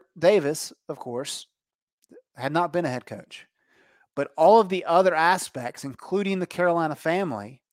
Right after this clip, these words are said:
and the experience and the support, that all played a role in saying, "Okay, well, Hubert's the,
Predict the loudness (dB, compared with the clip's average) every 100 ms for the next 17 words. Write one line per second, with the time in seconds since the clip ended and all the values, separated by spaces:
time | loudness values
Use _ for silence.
0 | _ _ _ -4 -2 0 -2 -4 -8 -6
1 | -6 -8 -12 -8 -4 -2 -4 -10 -14 -6
2 | -2 -2 -4 -12 -20 _ _ _ _ _
3 | _ -14 2 6 6 6 4 4 4 4
4 | 4 4 4 0 -4 -4 -2 -2 -2 -6
5 | -8 -8 -10 -12